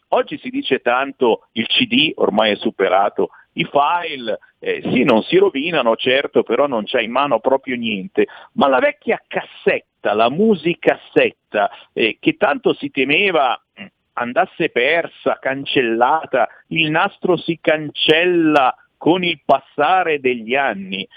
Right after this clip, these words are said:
Ma senti Antonio, anche io, eh,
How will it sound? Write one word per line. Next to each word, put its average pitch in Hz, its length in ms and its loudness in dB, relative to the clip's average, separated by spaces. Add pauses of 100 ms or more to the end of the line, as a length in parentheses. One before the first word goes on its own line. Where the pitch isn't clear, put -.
(160)
Ma 156 220 -2 (140)
senti - 340 0
Antonio, 101 560 0
anche 208 300 -4
io, 127 480 2
eh, 95 240 -2